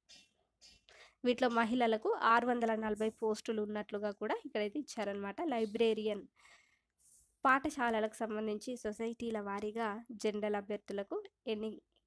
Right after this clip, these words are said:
ఖాళీలు ఉన్నాయి, మహిళలకు ఎన్ని ఉన్నాయి, మొత్తంగా ఎన్ని ఉన్నాయి అంటూ, so, లిస్ట్ అయితే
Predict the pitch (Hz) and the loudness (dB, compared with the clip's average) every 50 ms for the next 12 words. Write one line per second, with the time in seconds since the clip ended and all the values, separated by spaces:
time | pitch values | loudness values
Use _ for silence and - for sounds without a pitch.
0 | _ _ - - 233 214 214 220 220 220 214 208 208 208 208 220 269 392 359 262 | _ _ -6 -2 0 0 2 2 0 0 -2 -2 -4 -4 -4 -4 -4 -2 -2 -2
1 | 233 190 208 233 240 233 233 226 - 220 214 208 208 202 202 202 196 202 240 311 | -2 -2 -2 0 0 0 0 0 -2 -4 -4 -4 -6 -6 -6 -8 -8 -6 -6 -4
2 | 330 262 - _ - 226 226 226 226 220 202 208 214 208 208 202 202 202 202 196 | -4 -6 -4 _ -2 0 0 0 0 0 -2 -4 -4 -4 -4 -4 -4 -6 -8 -8
3 | - 311 339 - 254 214 202 208 208 - _ - 196 190 - | -8 -10 -6 -4 -4 -4 -4 -4 -6 -6 _ -6 -6 -4 -6